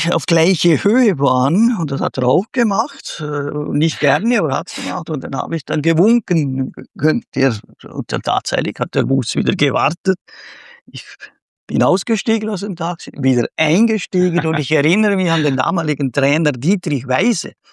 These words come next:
Speaker 1: war damals Nationaltrainer, der
Speaker 2: Mhm.
Speaker 1: Liechtensteiner. Und der hat mir noch Jahre danach, äh, so in meinem lockeren Gespräch gesagt, „Also, das werde ich nie vergessen, diese Aktion,
Speaker 2: <laughs>
Speaker 1: das war einmalig, dass Sie da gewunken haben auf der Autobahn aus dem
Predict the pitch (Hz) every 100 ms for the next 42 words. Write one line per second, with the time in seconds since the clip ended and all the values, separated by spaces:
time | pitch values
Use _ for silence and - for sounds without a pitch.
0 | _ 123 127 127 120 135 117 123 113 127
1 | 156 120 104 92 92 - _ - - 90
2 | 98 127 - 139 - - - - - -
3 | - - - 113 135 156 - 185 170 156
4 | - - _ _ - 151 131 135 233 208
5 | 160 139 127 165 180 - _ - - _
6 | _ - _ - 127 139 - 151 139 135
7 | 127 139 165 170 143 127 - 123 135 -
8 | 123 - - - 127 - 156 135 143 131
9 | 117 110 135 147 123 120 92 - - _
10 | - 160 131 120 - - - 123 120 113
11 | - 123 135 156 143 139 151 131 113 117
12 | - - - 143 - 170 147 175 139 190
13 | - 180 135 147 165 160 156 151 - 139
14 | - - - 139 - -